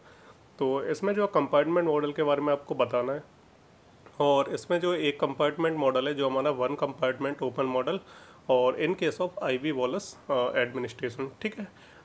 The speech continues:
तो आपको इसके बारे में डिटेल देनी है। पहले तो आपको जो है बताना है कि, अ, कंपार्टमेंट मॉडल्स क्या होते हैं। इसके बाद जो एक जो है आपको एक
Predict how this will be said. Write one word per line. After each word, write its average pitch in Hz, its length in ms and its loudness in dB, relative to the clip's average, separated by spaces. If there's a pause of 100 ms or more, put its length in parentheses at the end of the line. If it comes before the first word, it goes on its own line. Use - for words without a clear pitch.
तो 143 60 -2
आपको 135 260 0
इसके 170 220 -2
बारे 175 200 4
में 170 120 0
डिटेल 143 320 0
देनी 151 200 2
है। 180 60 0
पहले 135 340 -2
तो 156 140 -2
आपको 151 240 -2
जो 151 120 -2
है 156 60 0
बताना 131 380 0
है 147 120 -2
कि, 151 280 -6
अ, - 80 -4
कंपार्टमेंट 131 800 -2
मॉडल्स 131 340 -2
क्या 139 160 -2
होते 131 240 -4
हैं। 143 100 -10 (140)
इसके 151 220 -6
बाद 170 160 2
जो 139 140 -2
एक 147 220 -2
जो 151 200 -2
है 160 120 -6 (380)
आपको 139 420 0
एक 151 300 -4